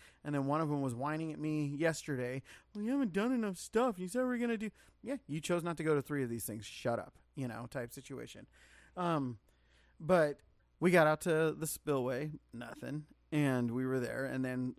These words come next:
we knew that the bait shop was open that's right around the corner. I love that little bait shop. It's like, she's just the nicest lady there. It's like, and she doesn't like me calling them red worms. She's like, "Wigglers?"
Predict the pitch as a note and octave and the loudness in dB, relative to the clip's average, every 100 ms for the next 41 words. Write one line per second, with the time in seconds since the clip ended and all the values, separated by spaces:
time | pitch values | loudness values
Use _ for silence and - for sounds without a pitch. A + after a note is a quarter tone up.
0 | - C3+ C3+ C3 C#3 C3 C3 B2+ C3 E3+ | -8 -4 0 2 2 0 -4 -2 0 0
1 | - B2+ C3 B2 A2+ B2 A#2+ - A#2+ A2+ | 0 -2 -2 -4 -4 -6 -6 -4 -4 -4
2 | A2+ A#2+ A#2 C3+ C#3 E3+ D3+ A#2+ B2 A#2+ | -6 -6 -4 -2 -2 -2 -2 -4 -8 -8
3 | A#2 A2+ B2 - A2+ E3 D#3+ G3 - - | -8 -8 -8 -8 -8 -10 -6 -6 -6 -12
4 | G3 B3 A#3 E3+ C3 C#3 C3 A2+ B2 A#2+ | -8 -8 -2 -2 0 -2 -4 -4 -4 -4
5 | A#2 A#2 B2 B2 A#2+ A#2+ B2 A#2+ - - | -6 -8 -6 -6 -8 -6 -6 -6 -10 -20
6 | - _ D#3+ D#3 D3 - A3+ A3 A3 E3+ | -20 _ -6 -6 -6 -6 0 0 0 -2
7 | F#3 F#3+ G3 F#3 F3 F3 E3+ C#3 D3+ C#3 | -2 -2 -2 0 0 0 0 2 4 4
8 | C3 B2 - F3+ D#3 D3 - F#3 A3 D#4+ | 0 -4 -6 -4 -2 -2 6 8 8 6
9 | F#4 - | 4 -2